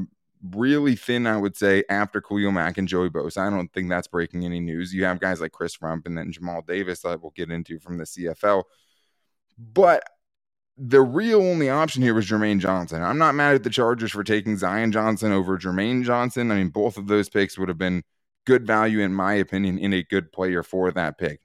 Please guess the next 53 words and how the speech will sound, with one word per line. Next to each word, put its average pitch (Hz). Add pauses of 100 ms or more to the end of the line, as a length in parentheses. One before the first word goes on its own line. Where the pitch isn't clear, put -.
(160)
I 87
don't 98
know 107
why 104
Jermaine 107
Johnson 101
fell 104
so 107
far. 107
I 101
mean, 90
twenty-nine 98
to 98
the 87
Jets 92
is 87
still 98
surprising. 123 (840)
But 131
after 147
Jermaine 123
Johnson, 95
right 104
after 120
you 98
didn't 113
take 123
him, 127 (480)
I 123
think 151
it 151
was 123
kind 120
of 98
a 90
wrap 85
at 87
that 87
point 90
to -
some 107
extent, 87
at 92
least 120
as 98
a 98
guy 92 (560)
you're 120
gonna 127
be 117
able 104
to 98
take 98